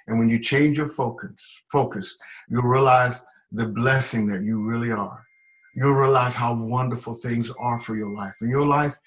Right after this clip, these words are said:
is an amazing masterpiece. It's not finished. It's not over. There's still strokes there. There's still some brush movements there.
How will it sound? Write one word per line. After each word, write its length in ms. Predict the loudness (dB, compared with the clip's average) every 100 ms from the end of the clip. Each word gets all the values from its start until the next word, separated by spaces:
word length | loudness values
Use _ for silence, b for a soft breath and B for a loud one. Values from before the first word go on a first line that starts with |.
| B B B B -6
is 160 | -4 0
an 80 |
amazing 840 | 0 2 0 0 -2 -2 -2 -2 -2
masterpiece. 960 | -4 -8 -10 -12 -12 -10 -12 -12 -20 _ _ _
It's 200 | -10 -4
not 200 | -2 -2 -8 -6
finished. 580 | -2 -2 -6 -14 -16 -20 _ _ _ _ _
It's 100 | -8
not 240 | 0 2 4
over. 440 | 4 2 -4 -12 _ _ _ _ _
There's 160 | -6 -4
still 260 | -2 -2 -2
strokes 540 | -6 -2 -2 -2 -10
there. 240 | -8 -8 -6
There's 200 | -8 -6
still 200 | -4 -4
some 240 | -4 -4
brush 320 | -2 -2 -2
movements 440 | -6 -6 -8 -12 -8
there. 220 | -8